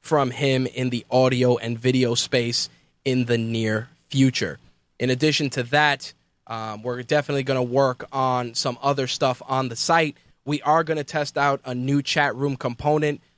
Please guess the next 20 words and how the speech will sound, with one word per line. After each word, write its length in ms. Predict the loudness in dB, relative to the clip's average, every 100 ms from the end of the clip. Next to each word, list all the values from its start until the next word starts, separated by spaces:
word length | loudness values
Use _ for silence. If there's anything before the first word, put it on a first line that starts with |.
| _
uh, 160 | 0 0
within 260 | 0 -2 -4
the 80 | -2
next 340 | -2 -2 -2
sixty 360 | -2 -4 -4 0
days. 380 | 2 2 0
I 80 | 0
actually 360 | -2 -2 -6 -6
reached 280 | -6 -2 -2
out 160 | -2
to 80 | -4
a 40 |
company 360 | -6 -6 -4 -6
that 180 | -6 -8
specializes 760 | -2 -2 0 0 0 -2 -4
in 200 | -4 -4 -10 _ _ 0
different 400 | 2 2 -2 0
types 260 | -2 -2
of 120 | -8
chats, 580 | -4 0 0 0 -6 -12